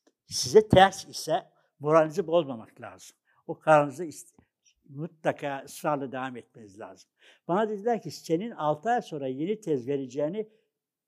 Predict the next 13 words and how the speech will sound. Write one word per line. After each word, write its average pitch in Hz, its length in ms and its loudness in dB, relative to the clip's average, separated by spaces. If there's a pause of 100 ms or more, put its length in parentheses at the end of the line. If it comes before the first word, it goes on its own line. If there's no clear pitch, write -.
(140)
tahmin 151 320 4
edemedik." 180 600 -2 (1000)
Hayır, 202 300 4
ben 165 100 -2
hazırdım. 190 580 -8 (500)
Yani 127 320 -2 (200)
doçent 185 380 2
olmak 165 320 4
istiyordum 123 520 -10
çünkü. - 360 -20 (440)
Yani 135 280 0 (160)
hangi 208 380 0
hoca, 170 540 0